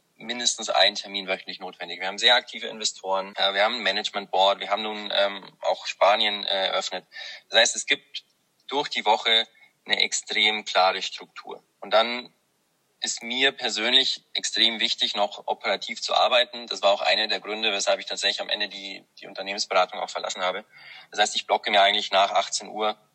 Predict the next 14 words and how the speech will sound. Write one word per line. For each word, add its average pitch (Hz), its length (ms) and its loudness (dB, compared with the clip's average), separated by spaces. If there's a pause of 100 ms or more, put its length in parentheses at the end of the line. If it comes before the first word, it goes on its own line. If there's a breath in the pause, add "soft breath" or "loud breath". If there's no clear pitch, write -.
Zeit, 104 580 4
ähm, 98 180 -4
entweder 101 300 0
für 101 140 -6
Sport 104 380 2
oder 95 140 -8
für - 100 -6
operative - 480 -6
Themen, 104 340 -10 (180)
sodass 98 400 4
dann 101 380 -2 (260)
die 101 120 -14
Woche - 320 2
eigentlich - 480 0